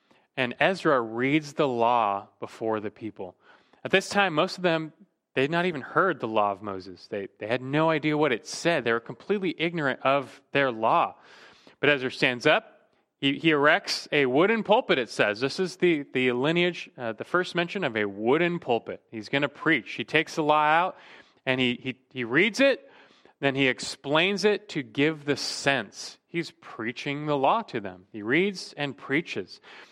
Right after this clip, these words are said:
And all throughout the crowd, there's interpreters. Some people don't even speak the language anymore, so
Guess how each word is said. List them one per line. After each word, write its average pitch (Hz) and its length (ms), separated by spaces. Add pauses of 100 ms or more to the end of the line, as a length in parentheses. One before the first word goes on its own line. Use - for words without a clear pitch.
(200)
And 156 140
all 202 140
throughout 226 220
the - 60
crowd, 208 440
there's 165 160
interpreters. 196 800 (440)
Some 208 160
people 214 220
don't 220 160
even 214 140
speak 233 260
the 190 80
language 170 480
anymore, 117 520
so 127 340